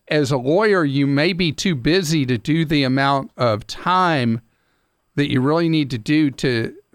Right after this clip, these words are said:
identify a property. Uh, producer Joel here has three rental properties now and spends endless hours driving around neighborhoods, looking at listings online, looking at listings on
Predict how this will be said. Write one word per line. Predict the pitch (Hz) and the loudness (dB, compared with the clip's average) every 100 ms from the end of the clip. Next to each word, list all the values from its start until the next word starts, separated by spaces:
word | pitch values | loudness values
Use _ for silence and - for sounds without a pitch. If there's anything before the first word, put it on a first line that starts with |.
| - _ - | -20 _ -6
identify | 127 151 165 151 - 135 | -2 0 0 -2 -2 0
a | 117 | 0
property. | - 156 143 - 135 107 - _ _ _ _ | -2 0 0 0 -4 -4 -6 _ _ _ _
Uh, | 127 120 113 | -2 0 0
producer | - 156 165 208 180 | -2 -2 0 0 0
Joel | 135 147 147 180 180 | -2 0 2 2 0
here | 160 147 117 110 - _ _ _ _ | 0 2 2 0 -4 _ _ _ _
has | 165 143 123 - | -2 0 -2 -4
three | - 160 214 202 | -4 -2 0 2
rental | 170 143 127 | 2 0 -2
properties | - 131 113 110 113 104 107 | -2 -2 -2 -2 -2 -2 -2
now | 123 113 101 101 - _ _ _ _ _ | -2 0 0 -2 -6 _ _ _ _ _
and | 151 143 135 131 123 - | 0 0 0 0 -2 -4
spends | - - 202 170 160 139 - - _ _ _ _ _ _ - | -10 -6 -2 0 0 -2 -6 -14 _ _ _ _ _ _ -4
endless | 202 226 196 135 - | 0 0 0 0 -2
hours | - 151 147 131 104 95 - - - _ _ _ 302 - | -2 0 0 0 -2 -4 -10 -18 -20 _ _ _ -8 -6
driving | - 147 160 180 | -2 0 2 0
around | 170 156 156 143 | 0 0 0 0
neighborhoods, | 143 147 151 147 135 131 - | 0 0 0 0 0 -2 -2
looking | 147 175 185 | -2 0 -2
at | 151 | -2
listings | 147 156 - - 143 135 165 | 0 -2 -2 -2 0 0 0
online, | 139 123 117 131 127 135 127 | 0 0 0 0 2 0 0
looking | 131 170 175 | 0 0 -2
at | 156 | 0
listings | 151 147 160 147 131 | -2 -2 -2 -2 0
on | 147 127 123 | 0 2 0